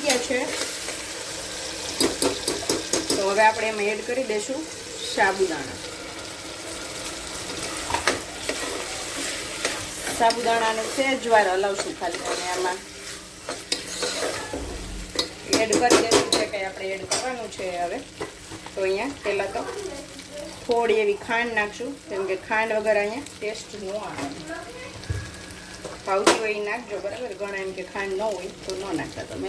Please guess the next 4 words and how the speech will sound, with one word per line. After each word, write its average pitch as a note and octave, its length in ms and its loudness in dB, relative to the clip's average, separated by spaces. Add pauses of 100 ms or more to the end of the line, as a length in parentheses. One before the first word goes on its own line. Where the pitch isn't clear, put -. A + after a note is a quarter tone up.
અહીંયા E3+ 260 -2 (520)
ફરીથી A3 420 0 (840)
સાબુદાણા G#3 680 2 (300)
અને F#3 180 -6